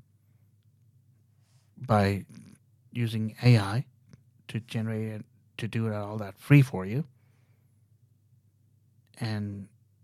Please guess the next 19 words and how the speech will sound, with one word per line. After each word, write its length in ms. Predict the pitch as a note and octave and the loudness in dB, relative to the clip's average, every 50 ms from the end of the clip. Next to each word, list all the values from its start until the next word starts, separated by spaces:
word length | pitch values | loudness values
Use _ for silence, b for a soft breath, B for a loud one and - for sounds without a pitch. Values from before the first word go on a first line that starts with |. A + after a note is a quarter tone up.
| _ - | _ 0
minimize 600 | - A#2+ D#3+ F3 E3 C3+ G2 F2+ F#2 G2 F#2+ - | 8 10 12 12 12 10 8 6 2 0 -2 -2
on 160 | G2+ F#2+ G2 | -6 -6 -6
the 60 | F#2+ | -8
production 440 | - - - G#2 G#2 G2+ - - G2+ | -8 -10 -10 -10 -10 -10 -10 -10 -12
costs, 420 | G#2 - F#2+ G#2 B2+ - - - - | -10 -8 -6 -6 -8 -8 -10 -16 -10
which 220 | - A#2+ B2 - - | -4 -4 -4 -4 -6
I 220 | - A#2 A2 G#2 G2+ - | -10 -8 -8 -8 -10 -6
get. 440 | - - G#2 - - - - - - - _ b b b b b b b b b b b b b b b b b b _ - | 2 2 2 2 0 -12 -18 -18 -18 -20 _ b b b b b b b b b b b b b b b b b b _ -2
Now, 280 | - A#2+ A2 F#2+ - - _ - _ _ _ _ _ _ _ _ _ _ _ _ _ _ _ - | 4 4 4 4 2 -4 _ -20 _ _ _ _ _ _ _ _ _ _ _ _ _ _ _ -12
producers 720 | - - D3 D3 D3+ D#3+ E3 D#3 - D#3+ D#3 D3+ D3 C#3 | -6 -4 -2 2 6 6 6 6 6 6 6 6 6 6
and 100 | C#3 B2 | 4 0
showrunners, 840 | B2 - - C3+ B2 A#2 G#2+ G2+ G2 F#2+ A2 B2+ C3+ - - - - _ _ _ _ _ _ _ _ _ _ _ _ _ _ _ _ _ _ _ _ _ _ _ | 0 -2 -6 -6 -4 -4 -4 -4 -4 -4 -4 -4 -6 -8 -12 -14 -16 _ _ _ _ _ _ _ _ _ _ _ _ _ _ _ _ _ _ _ _ _ _ _
if 200 | - C3+ B2+ - | -6 -6 -4 4
you're 180 | - F#3 F#3 F3+ | 8 8 10 10
an 120 | E3 D3 | 10 10
investor, 640 | C3 A2+ A2 A#2 B2 A#2 - - - G#2+ A2+ D3+ - - _ _ _ _ _ _ _ _ _ _ _ _ _ - _ _ _ _ _ _ _ _ _ | 10 8 8 6 2 0 -2 -4 -6 -6 -6 -6 -8 -10 _ _ _ _ _ _ _ _ _ _ _ _ _ -20 _ _ _ _ _ _ _ _ _
I 140 | - C#3 B2 | -4 0 0
get 220 | A#2 B2 - C3+ G#2+ | 2 4 4 4 4
it. 180 | - - - | 2 -4 -16